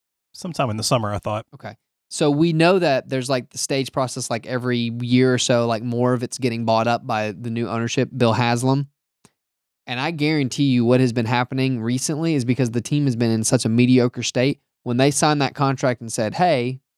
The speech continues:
Speaker 2: you know, our due diligence is to buy the team, but also right now we're not very happy with what's going on with the team." I guarantee you there was a lot of pressure from new management coming in to, "Let's go ahead and get this process rolling a little bit quicker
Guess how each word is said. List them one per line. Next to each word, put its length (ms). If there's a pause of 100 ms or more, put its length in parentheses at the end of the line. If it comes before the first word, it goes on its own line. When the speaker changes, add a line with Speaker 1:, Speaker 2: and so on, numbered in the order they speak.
(420)
Speaker 2:
you 120
know, 300 (240)
our 160
due 160
diligence 540
is 80
to 80
buy 300
the 100
team, 400 (340)
but 120
also 260
right 180
now 200
we're 160
not 240
very 300
happy 500 (160)
with 160
what's 180
going 260
on 200
with 100
the 80
team." 300 (100)
I 160
guarantee 460
you 200
there 180
was 220 (280)
a 100
lot 460
of 60
pressure 460
from 260
new 200
management 500
coming 300
in 280 (280)
to, 140
"Let's 240
go 160
ahead 160
and 80
get 100
this 160
process 500
rolling 300
a 60
little 200
bit 160
quicker 480